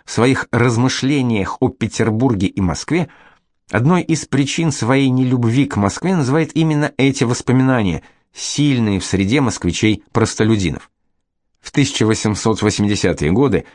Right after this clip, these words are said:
два столетия спустя после этих грозных событий, художник Суриков в Москве, в московских старинных постройках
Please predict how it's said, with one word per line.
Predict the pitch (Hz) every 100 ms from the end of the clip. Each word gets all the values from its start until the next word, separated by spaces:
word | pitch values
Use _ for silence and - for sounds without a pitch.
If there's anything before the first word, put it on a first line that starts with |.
| _
два | - 98 120
столетия | - 101 104 90
спустя | 87 110 - 120 90
после | 92 87
этих | 82 95
грозных | 90 107 85 82
событий, | 127 175 175 165 - - _
художник | - 180 156 135 -
Суриков | - 151 160 143 143 - -
в | 101
Москве, | 95 101 - - 107 131 147
в | 117
московских | 98 - - 120 - 98
старинных | - 101 104 92 -
постройках | 101 160 180 170 139